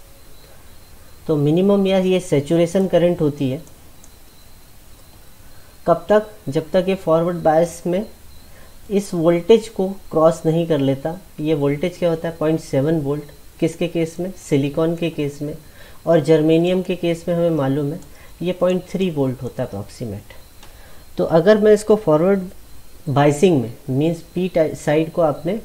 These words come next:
positive से, battery के positive terminal से और N side को negative terminal से connect कर दूं और इस voltage को ज़ीरो से लेके increase करूं, तो पॉइंट seven volt के बाद इसका resistance जो है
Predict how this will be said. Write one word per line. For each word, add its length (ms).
positive 500
से, 140
battery 500
के 80
positive 520
terminal 320
से 120
और 140
N 160
side 300
को 80
negative 420
terminal 380
से 120
connect 340
कर 100
दूं 200
और 160
इस 400
voltage 520
को 200
ज़ीरो 340
से 160
लेके 360
increase 540
करूं, 340
तो 80
पॉइंट 380
seven 360
volt 380
के 160
बाद 300
इसका 280
resistance 560
जो 140
है 200